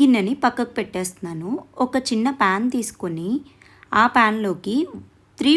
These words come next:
ఫోర్త్ of రైస్కి వన్ ఫోర్త్ of మూంగ్ దాల్ అంటే పెసరపప్పు తీసుకున్నాను. వన్ ఫోర్త్ కప్ తీసుకొని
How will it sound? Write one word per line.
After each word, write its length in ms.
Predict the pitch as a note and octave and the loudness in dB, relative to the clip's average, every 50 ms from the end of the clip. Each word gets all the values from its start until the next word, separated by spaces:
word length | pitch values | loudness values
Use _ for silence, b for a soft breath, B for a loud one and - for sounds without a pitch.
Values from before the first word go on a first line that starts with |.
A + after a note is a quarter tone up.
| D#4+ - | 2 2
ఫోర్త్ 320 | D#4+ D4 C4+ C4+ - - A3 G#3+ | 0 0 0 -2 -2 -2 -4 -4
of 80 | G#3+ G#3+ F#3+ E3+ | -4 -6 -8 -4
రైస్కి 520 | F3 F3+ F#3+ G#3 G#3 - - - - F#3 G3+ C#4 F#4 - - b b b b b b b b b b b b b _ _ - G3 A3+ | -4 -2 -2 -2 -4 -6 -8 -8 -6 -4 -4 -4 -6 -6 -10 b b b b b b b b b b b b b _ _ -2 2 2
వన్ 140 | C4+ D4 D4+ D4 | 4 4 2 2
ఫోర్త్ 320 | D4+ C4+ B3 - - G#3+ A3+ | 2 0 0 0 -2 -4 -4
of 60 | B3 - - A#3+ | -2 0 2 4
మూంగ్ 260 | A#3+ B3 A#3+ A#3+ A3 F#3+ | 4 4 4 4 2 0
దాల్ 180 | E3 D#3+ E3 - - _ _ - - G3+ | -2 -4 -6 -10 -12 _ _ -12 -10 -8
అంటే 200 | G3+ G3 F#3+ B3+ C#4 C4+ - | -6 -4 -4 -4 -4 -2 -2
పెసరపప్పు 580 | A#3 A3 - A#3+ A#3+ A#3+ A#3 G#3 G#3 - G#3 F#3+ G3 | -2 -2 -2 -2 -2 0 -2 -2 -2 -4 -6 -6 -6
తీసుకున్నాను. 680 | F#3 F3+ - - - F3 E3+ E3+ E3 E3 E3 F3+ A#3+ E4+ G4 - b b b b b b b b b G#3+ | -6 -6 -8 -8 -10 -10 -8 -8 -8 -8 -6 -6 -6 -6 -6 -8 b b b b b b b b b 0
వన్ 160 | A#3 B3+ B3 - | 0 0 0 2
ఫోర్త్ 320 | C#4 C4 B3+ B3+ - G#3+ - G3 | 0 0 0 -2 -4 -8 -6 -6
కప్ 260 | F#3 F#3 - - G#3+ - A#3+ | -8 -8 -10 -12 -10 -6 -6
తీసుకొని 500 | G#3 G3 - - - F3 D#3+ D#3+ F#3+ | -4 -6 -6 -8 -8 -10 -8 -4 -2